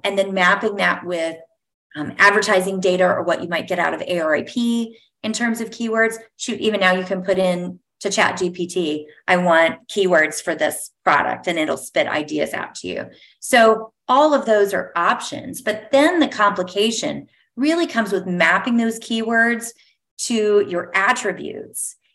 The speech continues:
And I think that's where, you know, companies like us can help do that at scale, but you can still do it yourself with a spreadsheet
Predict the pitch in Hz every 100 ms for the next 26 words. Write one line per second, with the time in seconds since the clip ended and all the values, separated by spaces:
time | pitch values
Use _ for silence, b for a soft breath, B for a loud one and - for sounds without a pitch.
0 | _ 202 208 208 220 196 214 208 - 220
1 | 190 185 180 - 175 160 170 156 165 160
2 | 165 160 - 156 156 - - - - -
3 | - 359 339 175 160 202 196 - B B
4 | _ - 240 240 220 - 311 220 233 226
5 | - 190 185 190 202 208 190 185 180 185
6 | 180 247 247 247